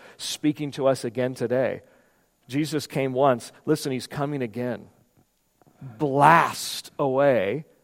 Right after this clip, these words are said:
the places that you've made hard, the walls that you've erected. Blast it away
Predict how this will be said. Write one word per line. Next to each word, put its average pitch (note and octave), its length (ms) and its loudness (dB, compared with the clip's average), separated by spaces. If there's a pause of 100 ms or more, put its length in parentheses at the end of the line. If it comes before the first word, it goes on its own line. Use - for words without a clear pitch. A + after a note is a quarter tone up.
(440)
the C#3+ 100 -2
places D3+ 540 2
that B2+ 160 0
you've C#3+ 300 -4
made C3+ 220 0
hard, B2+ 580 0
the B2 80 -4
walls C3+ 500 4
that C3+ 120 -6
you've C3+ 200 -6
erected. B2 580 0 (280)
Blast D3 640 6
it F3 120 2
away D#3 420 8